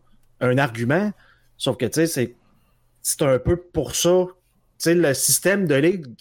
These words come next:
est là un peu pour ça, pour tester des choses, avant de dire, OK, c'est beau, c'est intéressant, on le garde dans le jeu.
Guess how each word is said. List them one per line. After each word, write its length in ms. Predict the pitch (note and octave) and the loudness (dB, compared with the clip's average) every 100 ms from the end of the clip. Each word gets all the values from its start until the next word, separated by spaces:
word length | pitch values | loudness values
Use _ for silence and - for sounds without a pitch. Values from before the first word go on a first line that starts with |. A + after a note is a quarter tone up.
| _ | _
est 200 | C#3+ B2 | -2 2
là 280 | B2+ E3 E3 | 2 2 2
un 120 | D3+ | 0
peu 200 | C3 F#3+ | 0 -2
pour 180 | - - | -4 -6
ça, 200 | - F3+ F3+ | -2 -2 0
pour 300 | D#3 E3+ - | 0 0 0
tester 540 | F3+ - - F#3 F#3+ | -2 -2 -4 -2 0
des 180 | D3 C3 | 2 2
choses, 400 | D#3 E3+ D3+ - - - - _ | 2 -2 -2 -10 -20 -20 -20 _
avant 400 | D#3+ F3 E3 F#3 | 0 2 2 2
de 120 | D#3 | 2
dire, 280 | B2+ C#3 D#3+ | 2 2 2
OK, 180 | B2+ D#3+ E3 | 0 0 -2
c'est 200 | C#3+ B2+ | 0 0
beau, 140 | D#3 | 0
c'est 140 | D#3 | 0
intéressant, 480 | C3 B2+ A#2+ A2 D3 | -2 0 0 0 0
on 100 | D3 | 0
le 60 | G2+ | 0
garde 260 | B2+ C#3 | -2 -4
dans 100 | B2+ | -4
le 80 | A2+ | -4
jeu. 180 | G#2+ B2 | -2 -4